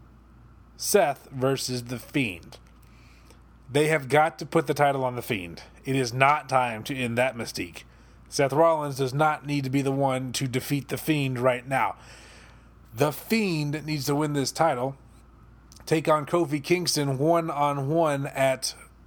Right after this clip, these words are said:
Survivor Series, I, and beat Kofi Kingston for that matter. I think that whoever wins the Royal Rumble next year should be the first person to defeat The Fiend next year at WrestleMania. Now, the question is, who's that gonna be?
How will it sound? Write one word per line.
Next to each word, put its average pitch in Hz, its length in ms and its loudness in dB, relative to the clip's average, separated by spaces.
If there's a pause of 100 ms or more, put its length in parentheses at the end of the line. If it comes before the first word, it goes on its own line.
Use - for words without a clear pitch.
(280)
Survivor 151 500 2
Series, 123 440 -2 (760)
I, 139 320 2 (180)
and 165 260 0
beat 196 240 0
Kofi 180 300 2
Kingston 165 400 2
for 127 80 0
that 160 180 4
matter. 117 320 -2 (400)
I 180 220 6
think 208 260 2
that 151 160 2
whoever 170 320 2
wins 156 300 0
the 156 100 4
Royal 151 200 4
Rumble 151 260 2
next 175 220 0
year 190 140 4
should 147 200 -4
be 147 180 2
the 139 140 0
first 151 320 2
person 143 380 2
to 143 180 -2
defeat 135 380 -2
The 131 100 0
Fiend 135 640 0
next 139 240 -2
year 135 120 0
at 131 80 2
WrestleMania. 127 500 -2 (720)
Now, 123 160 2
the 117 120 -2
question 175 360 2
is, 139 420 -2 (300)
who's 151 300 0
that 160 220 2
gonna 160 220 0
be? 143 360 -2